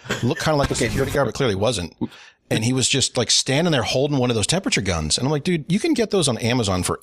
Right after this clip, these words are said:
eight dollars. I don't think they're very accurate, nor does it actually identify anything." And so, but the, the way you get into the lunchroom was kinda like an open atrium area, and there were just steps up from the hallway, but they had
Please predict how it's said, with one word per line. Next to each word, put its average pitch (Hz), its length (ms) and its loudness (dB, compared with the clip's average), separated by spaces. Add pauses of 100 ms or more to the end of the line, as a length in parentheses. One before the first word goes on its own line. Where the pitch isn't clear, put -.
eight 127 240 -2
dollars. 87 540 0
I - 40 -2
don't 139 160 0
think 156 120 0
they're 151 60 2
very 135 160 0
accurate, 113 360 -2
nor 110 160 0
does 98 100 0
it 98 60 2
actually 95 240 0
identify 82 480 0
anything." 73 340 -2 (1080)
And 139 120 2
so, 165 160 2 (100)
but 160 140 0
the, 151 160 0
the 139 120 -2
way 156 180 2
you 156 140 -2
get 151 200 0
into 135 160 2
the 117 100 2
lunchroom 127 380 0
was 120 100 0
kinda 196 140 2
like 143 100 0
an 104 80 0
open 101 240 -2
atrium 95 320 0
area, 95 320 2 (140)
and 107 80 2
there 104 80 2
were 110 40 2
just 110 200 2
steps - 440 0
up 104 160 -2
from 92 120 -2
the 87 100 0
hallway, 98 540 0 (200)
but - 120 -6
they 139 100 0
had 135 400 0